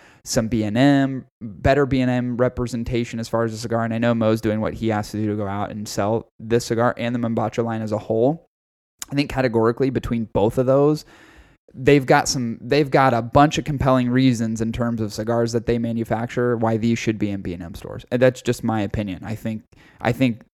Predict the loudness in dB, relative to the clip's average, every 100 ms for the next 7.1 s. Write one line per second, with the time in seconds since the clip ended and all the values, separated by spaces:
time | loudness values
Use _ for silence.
0 | _ _ -6 -2 0 2 2 2 2 2
1 | 2 0 0 -2 -2 -2 0 -2 -8 _
2 | _ _ _ -6 -2 0 -2 -2 -2 0
3 | 0 0 0 0 0 0 -2 0 2 2
4 | 0 -4 -10 -8 -6 -4 -4 -4 -2 -2
5 | 0 2 2 0 -4 -4 -2 -2 -6 -6
6 | -12 -12 -12 -8 -6 -4 -6 -6 -8 -8
7 | -12